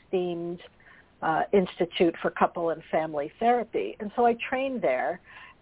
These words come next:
and postgraduate training there, and I really loved the couples work. I mean, I, I like the family work too, but I really, really found, um, so much interest in working with couples and,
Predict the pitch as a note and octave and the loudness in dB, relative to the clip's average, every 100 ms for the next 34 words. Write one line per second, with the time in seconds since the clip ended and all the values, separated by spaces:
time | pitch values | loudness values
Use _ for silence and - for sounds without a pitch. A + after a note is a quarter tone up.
0 | - G3+ G3 F#3+ F#3+ F#3 A#3 A3+ - G3 | 2 4 4 0 -6 -8 -6 -4 -2 -2
1 | F#3+ E3+ - F3 F3 E3+ E3 D3 D#3 E3+ | -2 -8 -8 -8 -8 -8 -4 0 0 0
2 | F3 F#3+ A3 C4+ D#4+ D4+ G#3+ G3+ F#3+ - | -2 -4 -6 -4 -2 2 2 2 -2 -8
3 | F#3+ F3+ F#3 F#3+ G3+ F#3+ E3+ F3 - - | -10 -8 2 6 8 6 4 -2 -18 -20
4 | _ _ _ _ _ _ _ _ _ F#3 | _ _ _ _ _ _ _ _ _ -10
5 | F#3+ G3 - D#3+ D#3 D3+ B2 C#3+ - - | -2 -2 0 -4 -6 -6 -6 -8 -16 -8
6 | B3+ C4+ C4+ D#4 E4+ F#4+ - - C4 A#3 | 2 4 4 0 -2 -4 -8 -4 -2 -2
7 | A3+ G#3+ G#3 _ - A3+ F#3+ G3 G3+ C4 | -4 -4 -8 _ -10 -8 -6 -6 -6 -4
8 | C4 A#3 G#3 G3+ _ _ _ _ F#3 _ | -2 -2 -2 -10 _ _ _ _ -20 _
9 | A3 B3 A#3 A3 - _ A3+ G3 F#3+ F3+ | 2 2 4 0 -6 _ 0 2 2 -2
10 | F3 - - E3+ E3 D#3+ D#3+ E3+ _ _ | -6 -18 -12 -8 -6 -8 -10 -18 _ _
11 | _ - B3+ A#3 - F#3+ F3 D#3+ - - | _ -2 2 2 2 0 -2 -4 -2 -2
12 | E3 D#3+ - D#3 D#3 - - D#3 F3 D#3 | 2 2 4 0 0 -4 2 2 2 -2
13 | D3+ D3 D3+ C#3 C#3 | -2 -2 -2 -2 -6